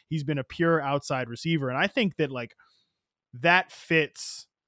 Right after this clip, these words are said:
so much better for Terrace Marshall. Like, I think if he's gonna be a guy that's gonna succeed in the N F L, he has to be, like, running go routes and running slant routes as an outside receiver.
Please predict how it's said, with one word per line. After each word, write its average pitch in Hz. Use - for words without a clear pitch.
so -
much 147
better 120
for 123
Terrace 110
Marshall. 101
Like, 127
I 143
think 151
if 139
he's 170
gonna 180
be 151
a 143
guy 131
that's 127
gonna 131
succeed 135
in 131
the 123
N 117
F 117
L, 113
he 160
has 147
to 151
be, 131
like, 131
running 135
go 147
routes 185
and 143
running 131
slant 165
routes 143
as 143
an 139
outside 135
receiver. 123